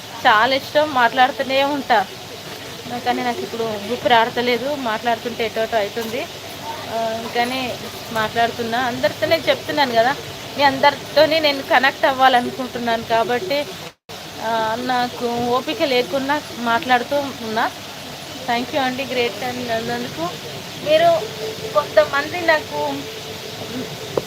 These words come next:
ఆ, పో-, ఇట్లా లైవ్లో బ్యాడ్ కామెంట్లు పెడుతున్నారు,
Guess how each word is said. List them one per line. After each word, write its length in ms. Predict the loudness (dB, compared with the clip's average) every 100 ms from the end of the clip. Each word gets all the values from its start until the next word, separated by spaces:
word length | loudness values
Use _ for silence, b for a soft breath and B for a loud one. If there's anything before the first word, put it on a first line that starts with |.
| -6 -6 -6 -6 -4
ఆ, 160 | -4 -4 -2
పో-, 340 | 0 2 0 -4
ఇట్లా 220 | 4 6
లైవ్లో 600 | 8 6 4 4 4 2 -6 -10 2
బ్యాడ్ 280 | 4 4 2
కామెంట్లు 400 | 0 0 0 -2
పెడుతున్నారు, 580 | 0 0 -2 -2 0 0